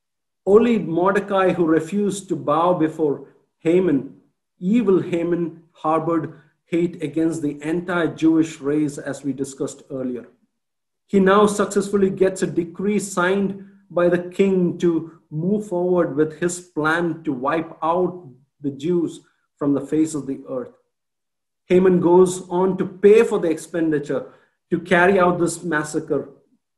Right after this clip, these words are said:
one of its kind, probably fiercer than the Nazis' resolute plan to destroy the Jews in more recent history. Interestingly, Queen Esther, Esther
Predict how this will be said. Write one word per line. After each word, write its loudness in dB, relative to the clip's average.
one -2
of -2
its -8
kind, -4
probably 0
fiercer -4
than 0
the 2
Nazis' -2
resolute -6
plan -2
to -6
destroy -4
the -4
Jews -6
in -6
more -8
recent -4
history. -12
Interestingly, 2
Queen 2
Esther, -4
Esther -2